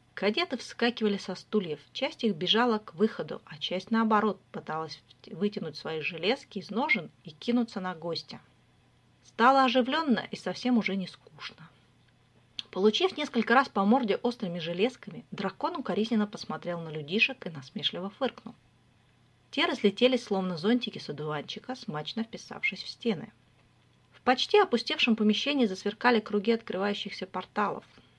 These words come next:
«Ага, вот и гвардия. Гляди-ка, как быстро!» Зычный голос командующего летел от стены к солдату, что в принципе было то же самое, и многократно усиливаясь, обрел нехилую мощь, от которой у меня даже в ушах заложило.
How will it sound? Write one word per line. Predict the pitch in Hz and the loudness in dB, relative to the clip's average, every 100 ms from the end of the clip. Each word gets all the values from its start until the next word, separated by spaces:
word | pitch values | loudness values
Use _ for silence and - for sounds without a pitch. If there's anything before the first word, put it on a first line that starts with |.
| _ _ _ _ | _ _ _ _
«Ага, | - 226 240 160 - _ _ - | 2 4 4 -2 -4 _ _ -8
вот | 151 262 311 | -2 0 0
и | |
гвардия. | 190 175 160 - - _ _ _ - | 0 0 -2 -4 -14 _ _ _ -14
Гляди-ка, | 156 185 302 285 165 | 0 0 2 -2 -4
как | 156 143 | -8 -10
быстро!» | 160 165 - - - _ _ _ _ _ _ _ - | -8 -8 -10 -18 -20 _ _ _ _ _ _ _ -10
Зычный | 190 349 - 240 | -4 -2 4 4
голос | 214 294 277 - | 6 4 4 2
командующего | 202 214 285 226 208 - 175 | 4 6 8 6 4 0 -2
летел | 185 262 - - | -2 0 0 0
от | - | -8
стены | - 196 254 | -4 0 0
к | - | 0
солдату, | 226 226 220 170 - - - | 0 4 4 2 -4 -16 -20
что | - - | -12 -12
в | |
принципе | - 196 190 - 190 | -4 -4 -4 -2 2
было | 214 220 | 4 4
то | 262 | 2
же | 262 | -2
самое, | - 311 208 147 - - | 4 6 6 4 -6 -6
и | 190 | 0
многократно | 226 269 320 427 427 240 | 2 2 4 4 6 4
усиливаясь, | - 349 339 220 208 | 4 0 4 4 2
обрел | 185 170 226 302 | 0 4 4 6
нехилую | 214 - 170 180 196 | 2 0 -6 -2 2
мощь, | 233 190 190 - | 4 4 0 -4
от | - - | -12 -10
которой | 156 165 165 | -8 -6 -6
у | 165 | -6
меня | 165 156 | -8 -6
даже | 160 170 | -4 -2
в | 233 | 0
ушах | - 226 139 | 4 2 2
заложило. | 151 156 - 151 | -4 -4 -4 -6